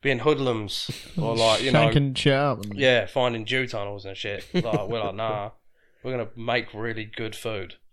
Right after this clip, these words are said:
Speaker 1: <laughs> Like, let's get, let's, let's do loads of psychedelics and make nice food.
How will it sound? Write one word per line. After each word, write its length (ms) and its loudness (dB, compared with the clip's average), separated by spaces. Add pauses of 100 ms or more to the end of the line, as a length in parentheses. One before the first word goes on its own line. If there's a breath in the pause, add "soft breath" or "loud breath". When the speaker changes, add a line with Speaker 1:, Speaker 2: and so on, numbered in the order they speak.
Speaker 1:
<laughs> 400 6
Like, 540 12
let's 280 12
get, 360 8
let's, 220 4 (220)
let's 280 2 (100)
do 200 0
loads 280 4
of 80 -6
psychedelics 640 0
and 100 -8
make 240 -4
nice 240 -4
food. 380 -10